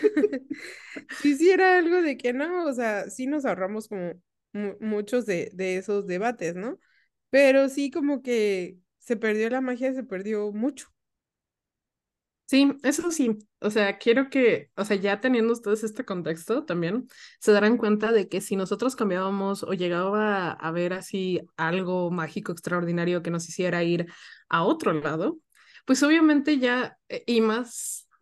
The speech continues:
Speaker 2: nosotras de chiquitas, pues también perdíamos como la, eh, experiencia social, <laughs> no sé, o sea, ya llegaba un momento en el que yo ya no sabía, o sea, neta,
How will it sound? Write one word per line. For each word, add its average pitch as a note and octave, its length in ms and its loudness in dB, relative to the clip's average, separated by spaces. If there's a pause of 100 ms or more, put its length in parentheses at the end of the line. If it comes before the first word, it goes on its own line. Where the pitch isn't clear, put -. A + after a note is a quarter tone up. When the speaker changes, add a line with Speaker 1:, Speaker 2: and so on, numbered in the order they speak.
(200)
Speaker 2:
nosotras G#3 540 2
de A#3+ 80 4
chiquitas, G#3+ 480 0
pues G#3+ 160 2
también G3+ 340 0 (1040)
perdíamos A#3 680 4
como G3 340 -2
la, E3 640 -4
eh, - 260 -8
experiencia F#3+ 1080 -2
social, G#3+ 540 -2 (100)
<laughs> - 320 2
no A#4 220 10
sé, A#3 320 -6 (420)
o G#3 80 2
sea, G#3+ 140 4 (220)
ya G#3+ 280 4
llegaba B3+ 260 8
un D4+ 80 10
momento G#3+ 320 8
en C4 80 8
el A3 120 4
que G#3 120 2
yo F#3+ 100 2
ya G#3 140 4
no G#3+ 160 4
sabía, G#3+ 380 0
o A#3+ 40 0
sea, A#3 100 -2
neta, C4 520 -2